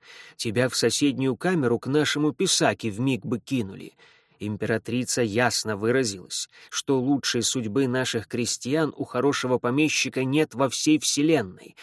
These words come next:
а ты ей советы вздумал давать, сукин сын. Не по себе дерево клонишь. Был у ней советник, Потёмкин,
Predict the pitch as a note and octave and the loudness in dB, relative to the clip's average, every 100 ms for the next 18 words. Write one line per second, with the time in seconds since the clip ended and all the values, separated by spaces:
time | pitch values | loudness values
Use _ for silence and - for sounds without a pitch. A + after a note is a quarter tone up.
0 | - - A#2+ A2 D#3+ E3 E3+ - A#3 B3 | -20 -12 -10 -4 0 2 4 2 -2 -2
1 | C4+ - A#2 G2+ G2 A#2 A2 G#2+ B2+ B2 | -4 -2 -4 -2 0 2 2 2 4 4
2 | - - C3+ B2+ B2+ - A2 - _ _ | 2 -2 -2 -4 -4 -2 -2 -6 _ _
3 | _ _ - G#2+ A#2 - A#2+ - A2 C3 | _ _ -8 -4 -2 0 -2 -2 0 0
4 | A2 C#3 C3 B2 A#2+ C3 B2 G2+ G2 - | 2 2 4 2 2 2 0 0 -8 -8
5 | - _ _ _ - F3 D3+ C3+ B2 A2+ | -8 _ _ _ 2 6 6 4 2 0
6 | - B2 A2+ F#2+ G#2+ A2 - D3 - D3+ | 0 0 0 -4 -10 -12 -2 -2 4 4
7 | G#2 - G#2 | 4 -6 -14